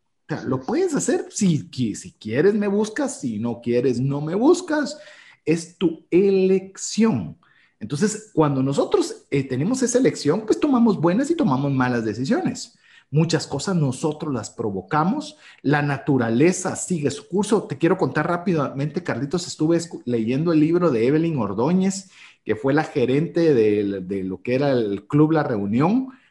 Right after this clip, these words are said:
cuando fue el desastre del volcán, del volcán de fuego, y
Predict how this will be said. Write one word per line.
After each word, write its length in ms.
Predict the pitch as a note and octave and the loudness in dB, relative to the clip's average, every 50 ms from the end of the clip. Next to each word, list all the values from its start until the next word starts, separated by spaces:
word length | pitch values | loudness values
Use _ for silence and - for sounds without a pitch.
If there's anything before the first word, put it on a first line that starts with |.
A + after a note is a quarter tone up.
| _ _ | _ _
cuando 320 | - A2+ A2+ A2+ G#2+ G#2 | -4 -2 -2 0 -2 -2
fue 280 | G#2 - C3 C3+ C#3 D3 | -2 -2 0 2 4 4
el 160 | D3+ D3+ C#3 | 4 2 2
desastre 640 | A#2+ A2+ G#2 - - C#3 C#3+ - - - C#3+ B2+ A2+ | 0 0 -2 -2 -4 -6 -6 -6 -4 -2 0 0 2
del 200 | G#2+ G2 G2+ F#2+ | 2 0 -2 -2
volcán, 1200 | G2 G2 G2+ G2 - - C#3 D3 D3+ D3+ C#3+ C3+ B2+ A#2+ A2+ G#2 G#2 G2 F#2+ F#2+ F#2+ F#2+ F2 F2+ | -4 -4 -4 -4 -2 -2 0 0 0 0 -2 -2 -2 -2 -4 -4 -4 -6 -6 -8 -8 -10 -12 -10
del 160 | G2+ A2 G#2+ | -10 -8 -6
volcán 320 | G#2+ G#2 G#2+ - B2 C3 C3+ | -4 -4 -4 -4 -4 -2 -2
de 80 | B2 | -4
fuego, 400 | - - D#3+ D#3+ D#3+ D#3+ F#3+ D4 - - - _ _ _ _ _ _ _ _ _ _ | 0 2 4 4 4 4 0 -2 -6 -10 -16 _ _ _ _ _ _ _ _ _ _
y 400 | - D3+ D3+ D3+ D3 C#3+ C#3 C#3+ | -2 0 2 4 4 2 0 0